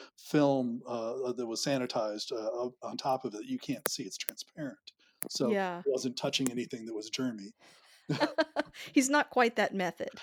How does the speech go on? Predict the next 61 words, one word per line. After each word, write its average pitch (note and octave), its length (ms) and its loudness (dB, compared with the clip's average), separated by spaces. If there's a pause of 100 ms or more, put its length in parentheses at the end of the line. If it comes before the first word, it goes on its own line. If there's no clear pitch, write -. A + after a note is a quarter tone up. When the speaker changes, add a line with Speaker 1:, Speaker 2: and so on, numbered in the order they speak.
Speaker 2:
you E3 160 12
Speaker 1:
<laughs> - 0 -
Right. - 160 8 (100)
<laughs> - 0 - (760)
Speaker 2:
know? C4+ 80 12
<laughs> - 640 0 (760)
Yeah, C4 320 10
I B3 140 6
feel C4+ 240 4
like E4 180 2
he C#4+ 180 0
does A3 240 2
this G#3+ 180 0
whole G#3 180 2
fish G#3 320 2
out G3 120 4
of G3 80 2
water F#3+ 260 2
thing F#3+ 420 -2 (140)
i-, F3+ 80 -10 (180)
in A3 340 6
ways G#3+ 440 4
that G3+ 240 2
only G#3 420 0
Will F3+ 320 2
Ferrell G3 500 0 (100)
can, A#3+ 460 0 (380)
Speaker 1:
Yeah. F3+ 220 4
Speaker 2:
so G#3+ 180 8
I G3 120 6
agree G3 360 4
with F#3 200 0
you, F3 120 -2
it's, F3 140 -6
it's - 240 -8
such - 320 -6
a - 60 -8
great - 280 -8
scene. - 300 -12 (240)
Speaker 1:
Yeah, A3+ 180 6
and, F3+ 140 2
and D#3+ 200 2
they, F3 120 4
they, D#3+ 500 2
they D#3 160 -2
came F#3 300 0
up F3 120 2
with E3 120 2
a D3+ 40 6
lot D3 200 6
of C#3 80 -2
stuff C#3+ 280 2
on, C3+ 280 2
on B2+ 160 -2
the A#2+ 100 -4
spot, A2+ 380 -6
it A#2 60 -10
wasn't B2+ 260 -2
all A#2 160 -4
written B2 240 -6
down. A#2 260 -8